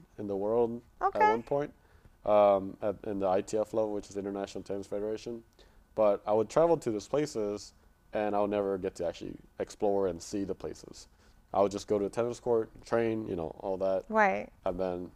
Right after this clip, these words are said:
Speaker 1: not really explore as much. So I'd, lo-, I'd love to go back to every single one of the places I've been to, and then really, uh, roam around and just get lost and,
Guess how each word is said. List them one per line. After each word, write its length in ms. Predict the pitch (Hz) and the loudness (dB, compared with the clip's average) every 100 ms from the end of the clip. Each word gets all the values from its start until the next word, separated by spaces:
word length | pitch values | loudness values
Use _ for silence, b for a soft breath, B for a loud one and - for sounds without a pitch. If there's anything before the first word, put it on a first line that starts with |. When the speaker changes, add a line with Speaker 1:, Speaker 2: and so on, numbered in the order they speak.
| _ | _
Speaker 1:
not 200 | 92 85 | -6 -6
really 140 | 90 85 | -6 -8
explore 440 | - - 120 101 | -10 -6 0 0
as 100 | 92 | -2
much. 200 | 95 - | -10 -14
So 280 | - 101 92 | -10 -6 -2
I'd, 100 | 98 | -2
lo-, 140 | 104 | 0
I'd 100 | 110 | -2
love 180 | 104 117 | 2 0
to 100 | - | 2
go 140 | 110 107 | -2 0
back 240 | 98 95 | -2 -4
to 100 | 95 | -4
every 200 | 95 101 | -2 -2
single 260 | - 98 92 | -4 -6 -4
one 100 | 87 | -6
of 60 | |
the 60 | 85 | -8
places 300 | 92 90 - | -10 -10 -4
I've 120 | 95 | -4
been 140 | 98 101 | -2 -4
to, 240 | 101 98 - b b - _ | -4 -6 -8 b b -20 _
and 120 | - 95 | -8 -4
then 140 | 90 | -2
really, 380 | 98 92 87 85 - _ - | 0 0 -2 -6 -12 _ -10
uh, 240 | 98 90 85 | -4 -4 -4
roam 220 | 92 98 | -2 -2
around 380 | 95 90 90 90 | -2 -2 -4 -6
and 100 | 82 | -8
just 140 | 85 | -12
get 140 | - - | -10 -8
lost 400 | 78 85 - - | -6 -6 -8 -12
and, 160 | 82 | -12